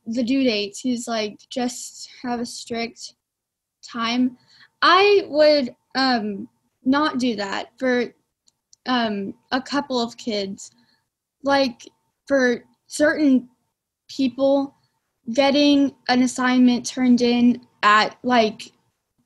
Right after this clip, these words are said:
what, a specific time is not gonna be enough time for them to get it done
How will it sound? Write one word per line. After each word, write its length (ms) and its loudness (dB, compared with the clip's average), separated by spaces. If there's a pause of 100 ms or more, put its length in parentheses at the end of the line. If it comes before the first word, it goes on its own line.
(440)
what, 580 2
a 100 2
specific 540 -2
time 520 2
is 140 0
not 180 6
gonna 140 4
be 120 4
enough 180 2
time 240 -6
for 100 -6
them 180 0
to 120 -8
get 140 -2
it 100 -2
done 380 -2